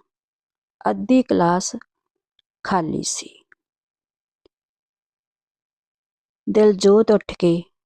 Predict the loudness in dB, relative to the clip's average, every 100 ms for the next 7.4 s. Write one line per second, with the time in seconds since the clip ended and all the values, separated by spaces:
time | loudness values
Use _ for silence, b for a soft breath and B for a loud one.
0 | _ 0 0 0 -4 -2 -2 0 -4 -10
1 | _ _ _ _ _ _ _ _ _ _
2 | _ _ _ _ _ _ _ _ _ _
3 | _ _ _ _ _ _ _ _ _ -4
4 | -2 0 2 2 2 2 2 0 0 2
5 | 4 2 2 2 2 2 -2 -4 -10 -10
6 | _ _ _ _ _ _ _ _ _ -2
7 | 0 2 0 -4